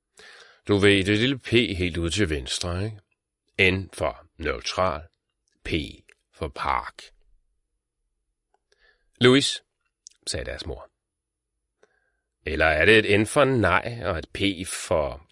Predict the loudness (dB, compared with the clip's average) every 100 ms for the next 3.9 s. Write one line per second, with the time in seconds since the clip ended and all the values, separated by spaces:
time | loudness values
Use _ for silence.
0 | _ _ _ -20 _ _ -10 2 2 2
1 | -6 -8 -12 -20 -20 _ _ -4 0 0
2 | -2 -14 _ _ _ -12 2 2 0 -18
3 | _ _ _ _ -4 0 2 2